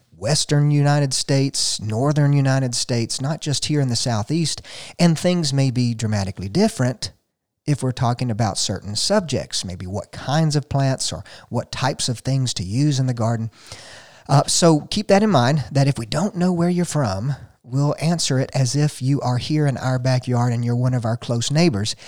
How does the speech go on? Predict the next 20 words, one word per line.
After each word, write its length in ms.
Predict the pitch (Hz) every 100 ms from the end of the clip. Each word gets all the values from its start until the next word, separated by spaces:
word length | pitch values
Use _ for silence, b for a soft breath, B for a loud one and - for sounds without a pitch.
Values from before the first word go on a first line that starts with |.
| B B
here 220 | - 151
in 240 | 151 139 131
Northeast 500 | 135 123 127 123 -
Georgia. 480 | 147 143 - - - B B B
Uh, 180 | - 139
but 200 | 139 156
with 100 | 160
that 220 | 170 220
being 180 | 190 175
said, 240 | 147 147 143
we 140 | 135
do 220 | 120 160
have 340 | 165 135 127 123
a 60 | 127
number 280 | 131 175
of 40 | 156
questions 460 | - 127 - 123 113
from 240 | 147 220
the 80 | 139
backlog. 640 | 107 104 - 110 110 110